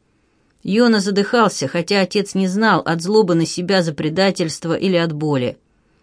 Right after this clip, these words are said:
Из-за двери спальни доносилось хныканье его подружки. Отец стряхнул с себя оцепенение, вновь оказавшись в комнате посреди бойни.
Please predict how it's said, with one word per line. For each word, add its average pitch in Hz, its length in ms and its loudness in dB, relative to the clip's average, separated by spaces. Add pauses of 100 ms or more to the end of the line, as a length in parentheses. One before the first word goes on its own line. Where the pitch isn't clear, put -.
(240)
Из-за 202 320 0
двери 214 300 4
спальни 202 600 0 (100)
доносилось 196 680 0
хныканье 185 560 0
его 165 160 0
подружки. 165 720 -4 (640)
Отец 202 460 0
стряхнул 208 480 0
с 202 60 -4
себя 175 240 0
оцепенение, 180 760 0
вновь 175 280 0
оказавшись 160 640 -2
в - 60 -18
комнате 165 440 -2
посреди 156 440 -4
бойни. 143 520 -2